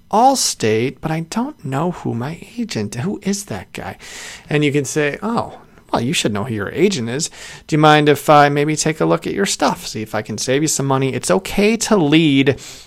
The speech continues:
with saving money, all right? It's just a hot button that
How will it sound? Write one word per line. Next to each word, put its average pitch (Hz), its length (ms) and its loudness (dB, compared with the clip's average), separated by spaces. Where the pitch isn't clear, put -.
with 143 180 4
saving 131 540 2
money, 107 560 -2
all 117 80 -4
right? 113 320 0
It's 120 220 -4
just 127 280 0
a 104 80 -2
hot 143 400 0
button 123 360 2
that 110 220 -4